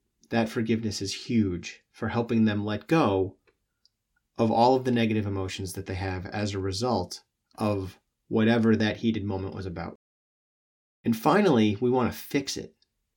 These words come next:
We want to figure out what led to that conflict, what led to that anxiety,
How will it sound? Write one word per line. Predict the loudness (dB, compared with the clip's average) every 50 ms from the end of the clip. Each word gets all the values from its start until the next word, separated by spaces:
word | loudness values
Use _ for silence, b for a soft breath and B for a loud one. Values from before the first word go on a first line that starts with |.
| _ _ _ _ _ _ _ -2
We | 2 2
want | 4 4 4
to | 2
figure | 2 2 0 2 4 6 6
out | 6 6 4 4
what | 2 0 0 0
led | -2 -2 0 0 0 0 -2 -2
to | -2 0
that | 0 0 -2 -2
conflict, | -4 -4 -4 -4 -2 -2 -2 -2 -2 -2 -4 -10 _ -4
what | -2 -2 0 0
led | 0 0 0 0 2 2
to | 0 0
that | 2 0 0
anxiety, | 0 0 -2 -2 -2 0 0 0 0 0 -2 -2 -6